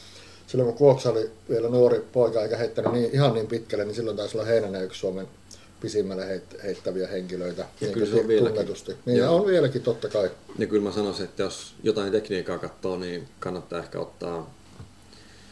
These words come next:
Speaker 2: Niklas Anttila, Heinänen tai sitten minä. Et
Speaker 1: Joo.
Speaker 2: siinä on niinku kolme Suomesta, ketä niinku kannattaa. Totta kai niinku voi muutakin, että samat mekaniikat siellä, mutta sit
Speaker 1: Perusdrivea
Speaker 2: se, että
Speaker 1: jos ajattelee,
Speaker 2: Niin,
Speaker 1: niin,
Speaker 2: niin.
Speaker 1: joo.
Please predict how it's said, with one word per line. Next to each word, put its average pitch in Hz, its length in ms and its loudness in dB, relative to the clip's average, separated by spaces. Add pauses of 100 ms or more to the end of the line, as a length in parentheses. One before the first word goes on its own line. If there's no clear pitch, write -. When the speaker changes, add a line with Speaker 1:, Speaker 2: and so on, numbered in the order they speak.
(680)
Speaker 2:
Niklas 98 460 -2
Anttila, 87 600 -6 (180)
Heinänen 78 380 -6
tai 69 160 -10
sitten - 400 -10 (100)
minä. - 200 -14 (520)
Et - 120 -10
Speaker 1:
Joo. 104 80 -8
Speaker 2:
siinä 92 140 0
on 85 60 -6
niinku 87 180 -10
kolme 85 260 -6
Suomesta, 82 460 -12 (300)
ketä - 180 -12
niinku - 160 -16
kannattaa. - 340 -14 (120)
Totta 98 200 -4
kai 95 140 -4
niinku 92 180 -6
voi 95 120 -4
muutakin, 95 400 -2
että 87 120 -12
samat 92 240 -4
mekaniikat 92 460 -6
siellä, 90 260 -6
mutta 85 360 -8 (480)
sit 87 140 -2
Speaker 1:
Perusdrivea 127 460 4
Speaker 2:
se, 113 60 4
että 107 120 2
Speaker 1:
jos 101 200 -2
ajattelee, 95 440 -2
Speaker 2:
Niin, 90 60 -2 (260)
Speaker 1:
niin, 101 180 -6
Speaker 2:
niin. 95 60 -6
Speaker 1:
joo. 95 160 -2